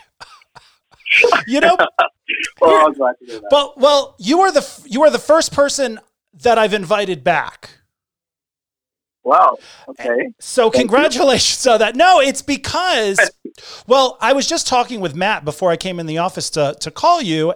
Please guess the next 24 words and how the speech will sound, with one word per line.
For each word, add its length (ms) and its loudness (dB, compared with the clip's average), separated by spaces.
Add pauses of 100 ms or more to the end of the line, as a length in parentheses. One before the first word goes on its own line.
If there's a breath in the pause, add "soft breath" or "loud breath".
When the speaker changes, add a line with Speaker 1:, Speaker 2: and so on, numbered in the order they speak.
Speaker 1:
and 280 -4 (340 loud breath)
I 120 0
was 180 -4
like, 180 0
he 180 -6
doesn't 360 0
even, 400 -6 (520)
Garen, 540 0
wh-, 340 -20
what's 200 0
so 160 -2
sweet 420 -6
about 360 0
Garen 360 0
is 280 -10
he 260 -6
doesn't 300 -4
even 260 -6
realize 420 0
how 160 -2
incredible 600 -2
his 160 -8
story 520 -6
is. 680 -12